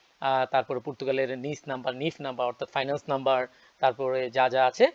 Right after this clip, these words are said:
আপনার পাসপোর্ট, এই সব তথ্য, আপনার যাবতীয় নাম ঠিকানা পা-, ডিটেল দিয়ে আপনি এখানে সাফা পোর্টাল, এ, মানে সেফ এন্ট্রি করেন বা আইমা এন্ট্রি করেন, তখন সেক্ষেত্রে আপনাকে অবশ্যই পোর্টালের মাধ্যমে ঢুকতে হবে। আর এই,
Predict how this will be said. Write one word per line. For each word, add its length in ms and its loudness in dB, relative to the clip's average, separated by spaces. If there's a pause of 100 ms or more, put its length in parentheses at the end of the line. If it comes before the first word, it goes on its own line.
(200)
আপনার 220 -2
পাসপোর্ট, 520 0 (260)
এই 140 -10
সব 520 6
তথ্য, 420 -2
আপনার 400 -4
যাবতীয় 400 0
নাম 200 -4
ঠিকানা 260 -6
পা-, 240 0 (340)
ডিটেল 340 -4
দিয়ে 280 0
আপনি 240 -8
এখানে 260 -8 (340)
সাফা 280 2
পোর্টাল, 320 0 (180)
এ, 320 2
মানে 140 -8
সেফ 200 4
এন্ট্রি 200 -4
করেন 320 2
বা 80 2
আইমা 340 2
এন্ট্রি 200 -20
করেন, 200 -12 (380)
তখন 160 0
সেক্ষেত্রে 340 2
আপনাকে 260 0
অবশ্যই 320 -2
পোর্টালের 400 -2
মাধ্যমে 240 -8
ঢুকতে 220 -12
হবে। 100 -12
আর 160 -8
এই, 80 -8